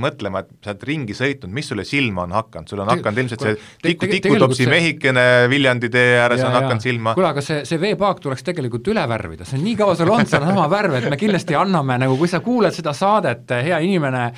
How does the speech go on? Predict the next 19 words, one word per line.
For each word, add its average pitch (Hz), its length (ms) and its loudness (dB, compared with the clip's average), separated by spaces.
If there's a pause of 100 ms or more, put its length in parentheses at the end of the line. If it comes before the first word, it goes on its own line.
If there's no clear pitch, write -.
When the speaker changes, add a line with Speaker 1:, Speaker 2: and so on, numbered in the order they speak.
(140)
Speaker 2:
siis 127 240 -8
värvi 156 320 0
see 135 160 0
veepaak 156 400 2
nüüd 147 160 0
uuesti 156 400 2
üle, 180 160 4
praegult 143 380 -2
on 127 100 -2
õige 147 320 2
hooaeg, 135 400 0
tee 147 140 0
ta - 80 -6
punaseks, 123 480 -2
eks - 20 -6
ole. 120 140 2
Speaker 1:
Värskenda, 98 480 -2
jah. 104 160 0
Speaker 2:
Jah, 185 160 0